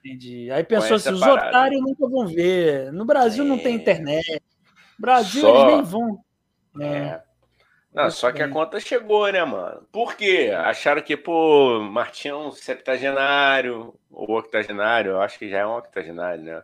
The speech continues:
Speaker 1: Acho que é já, cara. Mais de oitenta, eu acho, cara. Acho que é mais
Speaker 2: E
Speaker 1: de
Speaker 2: aí
Speaker 1: oitenta.
Speaker 2: falou assim, "Ah, vamos lá, né?" Eu, eu acho que foi isso aí, hein, cara.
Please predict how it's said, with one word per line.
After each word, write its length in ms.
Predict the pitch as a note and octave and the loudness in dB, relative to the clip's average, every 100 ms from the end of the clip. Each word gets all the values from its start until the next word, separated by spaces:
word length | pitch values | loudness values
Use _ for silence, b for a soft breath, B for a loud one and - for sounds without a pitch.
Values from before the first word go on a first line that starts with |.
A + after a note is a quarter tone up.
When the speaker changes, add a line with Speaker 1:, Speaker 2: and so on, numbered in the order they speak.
| - | -16
Speaker 1:
Acho 200 | C#3 - | -20 -16
que 120 | C#3 C3+ | -8 -6
é 140 | B2 | -8
já, 220 | B2 A#2 | -10 -14
cara. 260 | - A#2+ C3 | -12 -14 -12
Mais 180 | C3+ C#3+ | -12 -10
de 60 | |
oitenta, 400 | D3 C#3 A#2+ B2+ | -10 -12 -18 -12
eu 60 | A#2+ | -12
acho, 240 | A2+ - | -12 -14
cara. 280 | B2 A2+ A#2 b b b b - | -16 -16 -18 b b b b -20
Acho 180 | B2+ - | -14 -8
que 80 | |
é 40 | C3 | -6
mais 200 | C#3 D3+ | -2 4
Speaker 2:
E 40 | |
Speaker 1:
de 60 | G#2+ | 6
Speaker 2:
aí 200 | A2 A2+ | 6 4
Speaker 1:
oitenta. 120 | C#3 - | 0 -4
Speaker 2:
falou 140 | F3 | -10
assim, 140 | - | -4
"Ah, 300 | D4 D4 B3+ | -2 4 4
vamos 300 | F3+ G3 A#3 A3 | 4 2 0 2
lá, 280 | A3 A3 | 6 6
né?" 320 | G3 F#3+ F3 C#3+ | 6 4 2 2
Eu, 80 | E3+ | 4
eu 200 | E3+ G#3+ | 6 4
acho 200 | G#3+ - | 2 -2
que 60 | - | -4
foi 120 | - | -4
isso 160 | - G3 | -2 -4
aí, 160 | C#3+ | -2
hein, 200 | C#3 C3+ | -4 -6
cara. 400 | G#2+ G2 F2 - | -4 -4 -6 -16